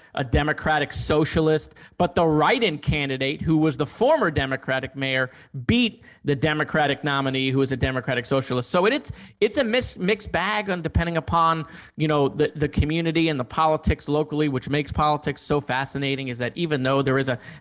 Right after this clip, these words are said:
national trend line, there are still these different things that happen, uh, locally because there's so much, so much going on.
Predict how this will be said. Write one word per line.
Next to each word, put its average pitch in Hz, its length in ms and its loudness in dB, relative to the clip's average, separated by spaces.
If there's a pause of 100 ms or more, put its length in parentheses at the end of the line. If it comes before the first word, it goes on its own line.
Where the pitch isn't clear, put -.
national 147 520 0
trend 143 360 -4
line, 143 280 0
there 135 120 0
are 117 100 -2
still 175 300 -2
these 139 180 0
different 143 420 -2
things 143 340 -2
that 123 100 -2
happen, 135 520 -2 (400)
uh, 127 160 2
locally 135 640 2
because 127 240 -2
there's 123 160 -6
so 147 220 0
much, 143 360 -2 (480)
so - 220 -2
much 143 240 -2
going 139 260 0
on. 135 360 0